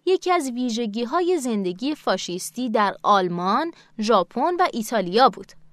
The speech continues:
اما کتانی‌ها می‌تونستن نمایانگر مقاومت هم باشن.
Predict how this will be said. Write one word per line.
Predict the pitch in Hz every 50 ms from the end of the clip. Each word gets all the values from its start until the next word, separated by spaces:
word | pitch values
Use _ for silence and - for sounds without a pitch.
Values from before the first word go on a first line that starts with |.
| - - - - - _ _ _ -
اما | - 403 415 415 403
کتانی‌ها | - - 320 285 - 254 233 202 190 185 220 269
می‌تونستن | 285 285 - - - 285 277 269 - - 302 277 269 269 254 - - - _ -
نمایانگر | 262 277 294 302 294 269 285 277 277 254 277 269 269 247 262 320 359 392 370 339
مقاومت | 285 262 226 208 202 196 185 190 180 185 190 240 302 -
هم | - 330 330 294
باشن. | 254 302 277 220 - - - -